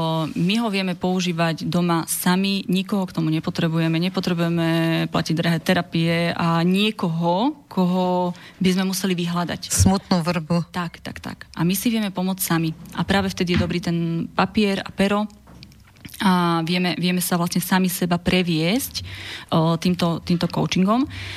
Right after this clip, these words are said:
Speaker 1: je potrebné naozaj písať si, o, v takom prípade, keď sa do toho pustíme sami, pretože tá naša myseľ veľmi rada ulieta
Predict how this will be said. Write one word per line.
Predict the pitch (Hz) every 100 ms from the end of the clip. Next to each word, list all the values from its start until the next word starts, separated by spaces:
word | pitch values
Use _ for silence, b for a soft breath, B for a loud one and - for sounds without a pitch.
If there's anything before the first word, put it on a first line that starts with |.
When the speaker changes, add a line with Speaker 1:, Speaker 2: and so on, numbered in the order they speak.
| B B - 175
Speaker 1:
je | 170 202
potrebné | 220 226 196 190 175 175
naozaj | - 175 175 165
písať | 175 165 185
si, | - 233 269 - - -
o, | - 180 180
v | 180
takom | - 185 190
prípade, | 185 185 180 175
keď | 180 -
sa | - 175
do | 170
toho | 185
pustíme | - 175 - 190
sami, | 185 190 202 202
pretože | 185 175 170 170
tá | 175 165
naša | 175 -
myseľ | 175 170 175 170
veľmi | 170 175
rada | 170 165
ulieta | - 165 175 180 262